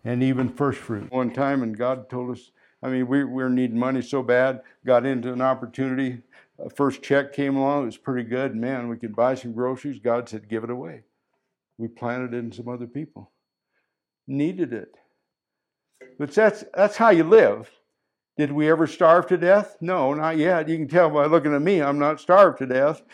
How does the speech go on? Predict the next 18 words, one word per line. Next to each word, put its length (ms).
Uh, 300
and 260
I'm 100
not 260
poor 280
either. 360
Why? 300
Because 360
I'm 180
rich 280
in 140
Christ, 460
in 80
the 80
Word 220
of 100
God. 240
Amen. 460